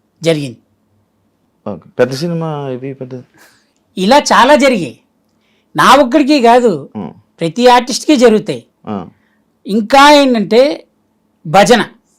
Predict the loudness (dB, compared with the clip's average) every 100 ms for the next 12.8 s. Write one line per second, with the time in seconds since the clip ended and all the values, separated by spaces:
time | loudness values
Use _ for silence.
0 | _ _ _ _ -12 -12 -16 _ _ _
1 | _ _ _ _ 0 2 2 2 2 2
2 | -2 0 0 4 4 4 -2 0 -2 -2
3 | -2 -4 -4 -4 -6 -12 _ _ _ _
4 | _ _ _ _ -6 -2 2 4 4 2
5 | 0 0 0 2 0 -2 -2 -2 0 -2
6 | -4 -6 -8 _ -16 -14 -16 _ _ _
7 | _ _ _ _ -4 0 2 0 0 0
8 | 2 2 0 2 2 2 2 0 0 -2
9 | -4 -4 -2 -2 -2 -2 -4 -4 -2 -2
10 | -4 -8 -8 -10 _ _ _ -6 -4 -4
11 | -4 -2 -2 0 0 -2 -8 -14 -16 _
12 | _ _ _ _ _ _ -14 -14